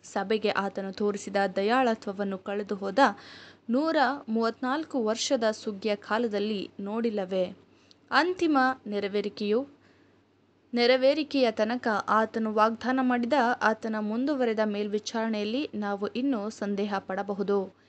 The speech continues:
ನಮ್ಮಲ್ಲಿ ಒಳ್ಳೆ ಕೆಲಸವನ್ನು ಪ್ರಾರಂಭಿಸಿದಾತನು ಸಿದ್ಧಿಗೆ ತರಲು ಶಕ್ತನಾಗಿದ್ದಾನೆ. ಆರಂಭದಲ್ಲಿ ನಡೆಸಿದಾತನು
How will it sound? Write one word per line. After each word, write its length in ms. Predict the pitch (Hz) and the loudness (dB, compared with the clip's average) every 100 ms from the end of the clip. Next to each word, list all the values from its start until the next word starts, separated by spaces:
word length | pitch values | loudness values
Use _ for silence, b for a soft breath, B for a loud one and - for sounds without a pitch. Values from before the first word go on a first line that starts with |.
| b b - | b b -4
ನಮ್ಮಲ್ಲಿ 420 | 254 320 339 339 | -2 0 0 0
ಒಳ್ಳೆ 280 | 269 240 233 | 0 0 0
ಕೆಲಸವನ್ನು 580 | 233 233 240 240 240 226 | -2 -4 -4 -6 -4 -4
ಪ್ರಾರಂಭಿಸಿದಾತನು 1120 | 190 226 233 262 254 226 208 - 208 214 - | -4 -4 -4 -4 -4 -2 -2 -4 -8 -8 -10
ಸಿದ್ಧಿಗೆ 480 | - 285 247 262 240 | -10 -6 -4 -2 -2
ತರಲು 420 | 214 220 214 208 277 - b b | -2 -6 -6 -8 -10 -16 b b
ಶಕ್ತನಾಗಿದ್ದಾನೆ. 920 | - 277 285 247 208 190 185 190 190 - - | -4 -4 -2 -6 -6 -8 -8 -6 -8 -12 -12
ಆರಂಭದಲ್ಲಿ 720 | 196 196 196 202 196 196 196 - | -8 -6 -6 -6 -6 -4 -6 -4
ನಡೆಸಿದಾತನು 840 | 190 226 - 247 220 - 214 226 | -4 -4 -2 0 0 -2 -6 -6